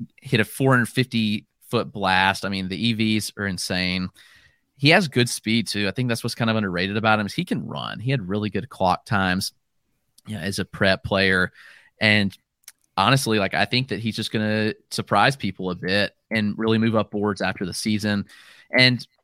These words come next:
it, it, this could, I mean, there's definitely a bust case with Roman Anthony, but I think that he was a great value in the draft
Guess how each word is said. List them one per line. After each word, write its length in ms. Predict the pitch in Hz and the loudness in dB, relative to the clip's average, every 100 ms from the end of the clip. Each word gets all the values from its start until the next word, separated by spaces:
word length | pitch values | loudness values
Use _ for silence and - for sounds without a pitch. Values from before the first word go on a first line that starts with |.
| _ _ - - - | _ _ -18 -12 0
it, 200 | 196 151 | 0 0
it, 100 | - 185 | -4 0
this 160 | 214 | 0
could, 240 | - 175 113 | 0 -2 0
I 60 | 143 | 0
mean, 240 | 165 151 | 2 0
there's 240 | 151 190 - | 2 0 0
definitely 380 | 123 147 151 117 | 0 0 2 0
a 40 | |
bust 280 | - 101 - | 0 -2 0
case 280 | 107 107 110 | 0 0 0
with 200 | 107 98 | -2 -2
Roman 240 | 120 113 110 | -2 0 2
Anthony, 380 | 117 120 117 104 | 0 2 2 2
but 260 | 95 85 - - _ _ _ _ _ _ - | 0 -2 -8 -20 _ _ _ _ _ _ -6
I 40 | 113 | 0
think 220 | 135 131 | 2 2
that 100 | 107 | 0
he 100 | 123 | 2
was 120 | 110 | 2
a 80 | 98 | -2
great 380 | 87 92 120 120 | -2 -2 -2 2
value 320 | 110 117 120 | 4 4 4
in 80 | 107 | 2
the 60 | |
draft 560 | 92 98 117 120 - | 0 2 4 2 -2